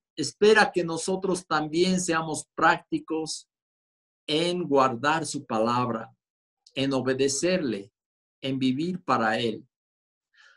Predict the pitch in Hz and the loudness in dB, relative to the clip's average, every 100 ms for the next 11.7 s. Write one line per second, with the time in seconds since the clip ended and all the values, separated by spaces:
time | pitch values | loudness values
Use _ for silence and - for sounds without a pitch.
0 | _ - 185 185 202 208 233 226 220 214 | _ -2 -2 4 4 6 6 6 2 0
1 | 214 208 202 180 190 185 185 175 160 - | 0 0 0 0 4 2 2 0 -2 -2
2 | 208 214 214 185 165 143 135 135 135 139 | -2 0 0 0 -2 -2 -2 -4 -4 -4
3 | 135 127 127 - 170 151 110 - _ _ | 0 2 0 0 0 0 -4 -8 _ _
4 | - 147 170 196 190 196 202 196 196 - | -2 2 2 4 2 2 2 2 0 0
5 | 165 170 202 214 185 - 156 143 - 185 | 0 2 2 2 -2 0 0 0 0 0
6 | 185 156 131 131 123 123 143 160 123 113 | 2 -2 -2 -2 -2 -2 -2 -2 -4 -8
7 | - - _ _ _ 143 202 220 208 190 | -18 -20 _ _ _ 0 0 2 2 4
8 | 185 202 214 208 202 - _ _ _ _ | 6 6 8 6 4 -4 _ _ _ _
9 | _ _ _ - 214 220 220 220 196 185 | _ _ _ -2 2 4 2 0 -4 0
10 | 190 190 190 165 160 170 175 180 170 - | 0 2 0 0 0 0 -2 0 -2 0
11 | 135 127 - 170 165 - | -2 -2 0 2 2 -2